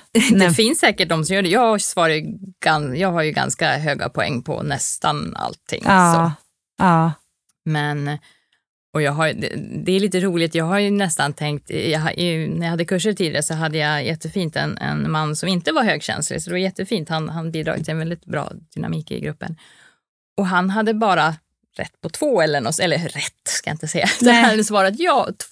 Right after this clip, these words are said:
Speaker 1: på två
Speaker 2: Ja,
Speaker 1: stycken.
Speaker 2: ja.
Speaker 1: Och jag tänkte, är det möjligt? <laughs> För
Speaker 2: Ja.
Speaker 1: just de här frågorna är ställda på det sättet att, ja, men givetvis finns det, eh, delar av det här som liksom stämmer in på, på,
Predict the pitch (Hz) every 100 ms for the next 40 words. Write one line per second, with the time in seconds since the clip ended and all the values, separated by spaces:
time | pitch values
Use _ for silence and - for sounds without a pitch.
0 | _ 262 247 359 247 214 269 294 - -
1 | 208 220 220 302 254 254 233 330 427 302
2 | 392 523 285 - - - 277 - - 247
3 | - 311 294 269 277 262 262 254 262 247
4 | 294 302 208 180 175 175 175 180 208 208
5 | 208 - - _ - - - - 226 233
6 | 226 233 214 - 214 208 - 180 175 -
7 | - - - - - _ - 196 - 214
8 | 196 180 175 180 170 170 175 - - 185
9 | 170 160 156 160 156 165 160 156 160 151
10 | 156 156 151 156 160 - _ _ - 151
11 | 156